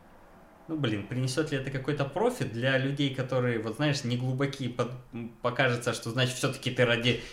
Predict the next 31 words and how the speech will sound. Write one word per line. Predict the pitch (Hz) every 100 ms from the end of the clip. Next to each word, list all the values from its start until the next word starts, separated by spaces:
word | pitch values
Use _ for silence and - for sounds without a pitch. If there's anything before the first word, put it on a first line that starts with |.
| -
десяти | 131 147 - 147
рублей | 139 139 143
готов | 131 127 135 135
будешь | 131 127 123
соврать | - 127 131 131 139
и |
бабушку | 151 226 170 151 120
предать? | 123 113 107 -
Ну, | 151
нет, | 190 139 92 -
блин, | 120 117 95 -
за-, | 120 117 120
это | 139
должно | 160 160 170
соотноситься | - 139 143 143 147 131
с | 120
последствиями, | 123 - 190 202 - 156 131 127 - - -
ценностями | 156 170 156 151 135
в | 127
моей | 127 123
жизни. | 117 117 113 104 - - -
И | 127
если | 147 147 131
я | 127
не | 127
хочу | 127 143 139
в | 110
жизни | 127 123 110
другим | 104 123 127 113
людям | 117 110
страдания, | 101 - 113 131 190 160 -